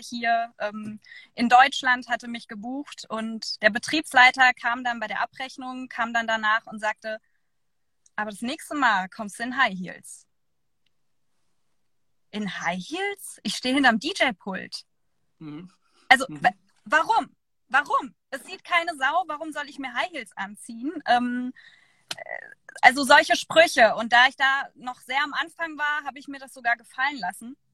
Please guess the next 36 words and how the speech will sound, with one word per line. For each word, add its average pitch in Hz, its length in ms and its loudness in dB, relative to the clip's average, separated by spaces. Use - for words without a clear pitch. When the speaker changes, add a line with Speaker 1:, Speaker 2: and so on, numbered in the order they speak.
Speaker 1:
weil 226 160 -4
ich - 140 -12
Angst 240 200 -4
hatte, 247 200 0
Bookings 220 420 -10
zu 208 100 -16
verlieren. 185 540 -6
Das 233 180 -8
würde 269 140 0
ich - 100 -6
heute 262 240 6
nicht 277 220 -4
mehr 233 120 0
machen. 254 360 0
Ähm, 254 840 4
aber 262 160 4
es 277 100 -12
ist 294 120 -14
schwierig. 226 640 -10
Gerade 254 300 4
wenn 262 140 -2
man 254 160 -6
Newcomer 294 680 -4
ist, - 240 -14
sich 269 240 -14
zu - 160 -14
etablieren, 277 1000 -2
ähm, 226 420 -2
und 220 140 -6
dann 240 180 4
mit 240 140 -6
solchen 233 480 0
Gestalten 220 480 2
zu - 140 -14
tun 233 380 -14
hat, 214 180 -2